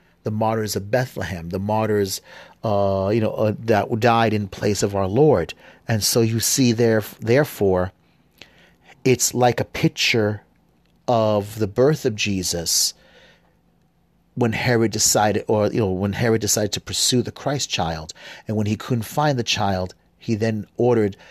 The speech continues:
all male children under two years of age to be put to, uh, to the sword, to be put to death. So it's kind of a play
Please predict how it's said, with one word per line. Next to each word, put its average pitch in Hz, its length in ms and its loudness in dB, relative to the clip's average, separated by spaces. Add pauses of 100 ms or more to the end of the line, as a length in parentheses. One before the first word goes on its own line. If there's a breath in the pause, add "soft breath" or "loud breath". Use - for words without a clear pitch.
(240 loud breath)
all 127 260 6
male 123 280 2
children 107 520 0
under 107 240 -2
two - 280 -2
years 113 360 0
of 104 160 -4
age 98 560 0 (880 soft breath)
to - 120 -6
be 110 120 0
put - 300 -2
to, 104 400 -2
uh, - 20 0
to 98 140 -6
the 98 100 -4
sword, 95 440 0
to - 80 -10
be 98 120 -2
put - 220 -8
to - 80 -8
death. - 500 -4 (500 loud breath)
So 120 260 2
it's 117 140 0
kind 151 240 0
of 120 80 0
a 120 60 -2
play 123 720 0